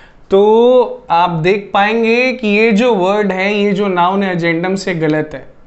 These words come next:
ठीक है, इसका इस्तेमाल नहीं होना चाहिए। अजेंडम्स करके कोई शब्द English में नहीं होता है, है ना? या तो अजेंडम होता है, नहीं तो अजेंडा होता है।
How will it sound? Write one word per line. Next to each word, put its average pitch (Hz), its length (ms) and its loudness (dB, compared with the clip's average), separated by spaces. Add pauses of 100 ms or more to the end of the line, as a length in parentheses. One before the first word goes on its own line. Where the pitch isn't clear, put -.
(400)
ठीक 185 180 -2
है, 277 260 -2 (280)
इसका 190 280 -4
इस्तेमाल 202 520 0
नहीं 190 120 0
होना 156 220 -2
चाहिए। 151 260 -2
अजेंडम्स 214 500 -2
करके 226 340 -2
कोई 247 240 -2
शब्द 214 320 -2
English 262 380 0
में 262 100 -4
नहीं 233 200 0
होता 147 260 -8
है, 113 120 -20 (640)
है 196 100 0
ना? 294 200 -2 (260)
या 165 240 0
तो 262 200 -2
अजेंडम 214 580 0
होता 240 320 0
है, 269 180 0
नहीं 240 220 0
तो 247 60 0
अजेंडा 196 640 0
होता 156 420 -4
है। 113 280 -16